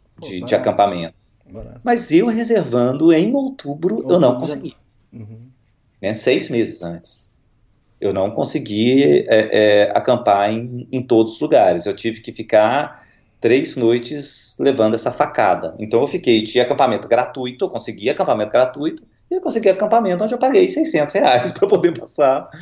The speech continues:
Speaker 2: passar a noite, né? Tipo, duas
Speaker 1: Caramba.
Speaker 2: pessoas.
Speaker 1: Uhum.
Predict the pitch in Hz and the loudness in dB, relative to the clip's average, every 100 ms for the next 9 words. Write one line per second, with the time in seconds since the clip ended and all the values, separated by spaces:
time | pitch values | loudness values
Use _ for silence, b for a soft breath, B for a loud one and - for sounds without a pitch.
0 | B B B 147 _ - 143 147 165 110 | B B B -20 _ -4 0 2 4 2
1 | 95 92 107 101 110 - - 90 95 101 | 2 -4 -10 -10 -10 -10 -10 -6 -4 -2
2 | - 113 107 90 87 - - _ _ 120 | 0 0 2 0 -2 -18 -20 _ _ -20